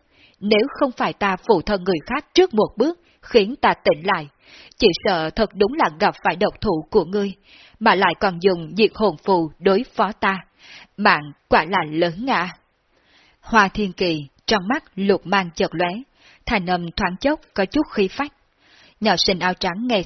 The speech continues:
xong những lời này, trong lòng sừng sốt, lập tức môi vội vàng hướng quái nhân truyền âm vài câu,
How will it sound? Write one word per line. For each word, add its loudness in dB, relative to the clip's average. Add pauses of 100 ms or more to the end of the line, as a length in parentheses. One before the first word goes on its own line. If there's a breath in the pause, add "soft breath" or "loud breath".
xong -2
những -2
lời 0 (140)
này, -8 (380 soft breath)
trong 2
lòng -2
sừng -4
sốt, -4 (320 soft breath)
lập 2
tức -2
môi 2
vội 2
vàng -2 (100)
hướng 0
quái -6
nhân 0
truyền 4
âm -2
vài -4
câu, -4